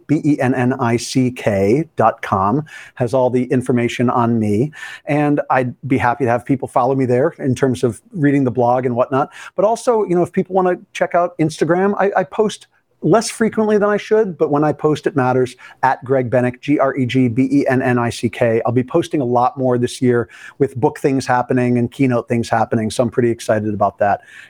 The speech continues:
And that's probably, those are probably the best ways,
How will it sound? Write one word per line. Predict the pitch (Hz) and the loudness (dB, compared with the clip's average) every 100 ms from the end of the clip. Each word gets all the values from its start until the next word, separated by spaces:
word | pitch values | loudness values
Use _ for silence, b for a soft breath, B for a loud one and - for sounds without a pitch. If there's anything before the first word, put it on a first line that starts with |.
| - | -4
And | 120 117 120 | -2 0 0
that's | 139 156 - - - _ | 2 2 0 -10 -16 _
probably, | 180 170 156 | -2 2 2
those | 143 180 165 | 2 0 0
are | |
probably | 151 165 147 | -2 0 0
the | 117 | 0
best | 113 123 - | -2 -2 0
ways, | 127 123 120 | 0 2 0